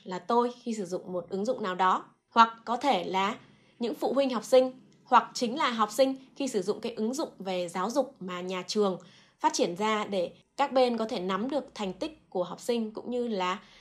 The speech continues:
các kết quả của học sinh, thái độ của học sinh trên trường học. Đấy là những người dùng cuối. Những phần mềm ứng dụng thì có nhiều chức năng khác nhau,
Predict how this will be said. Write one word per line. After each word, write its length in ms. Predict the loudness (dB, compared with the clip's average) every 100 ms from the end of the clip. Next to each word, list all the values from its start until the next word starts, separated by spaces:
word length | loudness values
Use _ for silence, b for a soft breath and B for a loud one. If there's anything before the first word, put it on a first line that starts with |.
| B
các 200 | -8 -6
kết 180 | -2 -2
quả 340 | 4 4 2 -6 _
của 120 | -6
học 160 | -6 -6
sinh, 280 | -4 -2 -4 B B
thái 180 | -2 0
độ 120 | 2
của 140 | -2 -4
học 100 | -6
sinh 200 | -4 -2
trên 160 | -4
trường 140 | -4 -6
học. 140 | -8 -10 _ -4
Đấy 220 | -2 0
là 160 | 0 -2
những 180 | -2
người 100 | -2
dùng 160 | -2 -4
cuối. 280 | -2 -2 -2 -10 _ _ _
Những 300 | -2 0 0
phần 160 | 2 4
mềm 160 | 2 2
ứng 160 | 2
dụng 160 | 2 0 -4 _
thì 120 | -8 0
có 160 | 2
nhiều 260 | 4 8 8
chức 180 | 6 0
năng 180 | 0
khác 120 | 0 0
nhau, 220 | 2